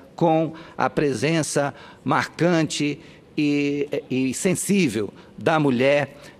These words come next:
eh, na análise de todas as matérias. E gostaria, senhor presidente, de concluir o meu pronunciamento, avisando que amanhã,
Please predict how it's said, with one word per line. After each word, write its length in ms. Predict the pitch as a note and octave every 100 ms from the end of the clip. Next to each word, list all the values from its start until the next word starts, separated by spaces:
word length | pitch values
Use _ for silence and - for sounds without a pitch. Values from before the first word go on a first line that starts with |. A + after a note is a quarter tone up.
| -
eh, 380 | C3+ C3 B2+ -
na 240 | C3+ D3+
análise 420 | C#3 C#3 C3+ A2
de 140 | A#2 A#2+
todas 320 | C3+ B2 A#2+
as 140 | A2+
matérias. 640 | A2+ A2+ A2 E2+ D2+ - - - - -
E 80 | B2+
gostaria, 800 | A#2+ D#3 - D#3+ C#3+ F3+ F3+ - -
senhor 260 | - D3
presidente, 540 | C#3+ C#3 A2+ C#3+ C#3 A#2+
de 100 | A#2+
concluir 720 | C#3+ C3+ B2+ C3 D#3+ D#3 - -
o 80 |
meu 180 | C3 C#3
pronunciamento, 920 | C3+ B2 A#2+ - G#2 C#3 F3 F3+ F3+ - - - - - - - - -
avisando 560 | A2+ B2+ B2 E3 C#3+
que 140 | - F3+
amanhã, 500 | F3+ D3+ E3 G3